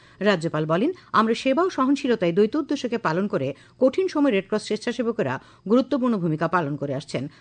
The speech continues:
তিনি বলেন, "বিশ্ব রেড ক্রস দিবসের মূল ভাবনা মানবতাকে জীবিত রাখা।" রক্তদান সম্পর্কে তিনি বলেন, "এটি একে অপরকে মানবতার বন্ধনে আবদ্ধ করে।" অনুষ্ঠানে বক্তব্য রাখেন ইন্ডিয়ান রেড ক্রস সোসাইটির রাজ্য শাখার সাধারণ সম্পাদক চন্দন দেবনাথ, সহসভাপতি পরমানন্দ সরকার ব্যানার্জি।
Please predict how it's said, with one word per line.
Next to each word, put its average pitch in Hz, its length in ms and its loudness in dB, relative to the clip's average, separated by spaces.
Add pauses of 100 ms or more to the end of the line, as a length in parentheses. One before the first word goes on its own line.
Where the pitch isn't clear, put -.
(120)
তিনি 226 140 2
বলেন, 208 240 2
"বিশ্ব 226 220 -2
রেড 156 180 -2
ক্রস 156 180 -4
দিবসের 180 360 -4
মূল 240 180 0
ভাবনা 240 300 -2
মানবতাকে 170 600 -2 (260)
জীবিত 247 300 2
রাখা।" 139 360 -4 (240)
রক্তদান 254 420 2
সম্পর্কে 285 400 -2
তিনি 214 220 0
বলেন, 175 280 2 (220)
"এটি 262 340 0
একে 185 280 -2
অপরকে 254 320 0
মানবতার 170 420 0
বন্ধনে 202 340 -2
আবদ্ধ 196 300 -4
করে।" 127 280 -6 (260)
অনুষ্ঠানে 330 380 2
বক্তব্য 311 380 -2
রাখেন 320 240 0
ইন্ডিয়ান 196 280 -2
রেড 220 160 -2
ক্রস 294 140 -6
সোসাইটির 208 420 -4
রাজ্য 165 220 -2
শাখার 208 320 -2 (260)
সাধারণ 302 360 -2
সম্পাদক 175 440 -2
চন্দন 147 360 -4
দেবনাথ, 185 340 -2 (220)
সহসভাপতি 285 600 -2
পরমানন্দ 165 580 0 (220)
সরকার 190 360 -2
ব্যানার্জি। 143 460 -4